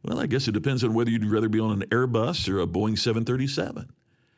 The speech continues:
Uh, do you want the flight team to be dressed in khaki shorts and telling jokes, or do you want to watch DirecTV? Uh, the answer is it's up to you.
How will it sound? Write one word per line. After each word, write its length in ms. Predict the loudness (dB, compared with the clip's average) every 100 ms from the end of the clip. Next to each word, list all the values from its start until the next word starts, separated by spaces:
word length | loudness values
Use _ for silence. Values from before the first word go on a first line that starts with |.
| _ -8
Uh, 120 | -4
do 80 | 0
you 100 | 2
want 140 | 0 0
the 100 | -4
flight 500 | -4 -2 0 -2 -4
team 360 | 0 2 0
to 120 | 0 0
be 180 | 0
dressed 440 | 2 2 0 -2 -2
in 240 | -2 -2 -8 -20 _
khaki 300 | -2 -2 0
shorts 400 | 0 0 0 -2
and 120 | -2 0
telling 280 | 0 0
jokes, 560 | 0 0 0 -2 -4 -6 -10 -20 _ -4
or 260 | 0 0
do 140 | 0 0
you 80 | 0
want 120 | 2
to 40 |
watch 340 | 0 0 -4 -6
DirecTV? 1160 | -2 2 2 0 -2 0 0 0 -2 -8 -16 _ _ _ _ _ -10
Uh, 100 | -8 -6 -4
the 260 | -2 0 0
answer 220 | 0 2
is 100 | 2
it's 140 | 0 0
up 140 | -2
to 80 | 0
you. 420 | 0 0 -2